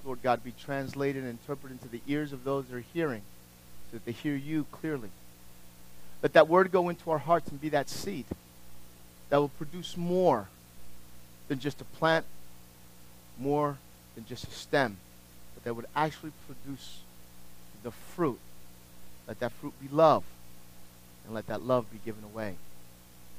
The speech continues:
and let it be all for your glory in Jesus' name. And God's people said, John chapter one, starting verse forty-three. The following day, Jesus want, wanted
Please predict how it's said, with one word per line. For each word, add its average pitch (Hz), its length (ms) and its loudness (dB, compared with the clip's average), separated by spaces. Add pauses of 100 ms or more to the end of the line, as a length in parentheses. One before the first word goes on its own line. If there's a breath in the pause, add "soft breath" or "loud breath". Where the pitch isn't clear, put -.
and 110 100 -6
let 107 100 -2
it 101 80 -12
be 107 200 -12
all 117 160 -2
for - 120 -14
your 113 180 -8
glory 110 200 -4
in 101 140 -6
Jesus' 104 320 -10
name. 107 200 -6
And 98 80 -10
God's 107 220 2
people 104 260 -10
said, 104 260 -2 (1900)
John 117 160 2
chapter 120 300 4
one, 120 200 -2
starting 117 260 -4
verse 110 200 -4
forty-three. 117 540 -6 (760 soft breath)
The 190 100 12
following 269 580 12
day, 247 320 12
Jesus 240 520 4
want, 240 360 12 (680)
wanted 226 560 10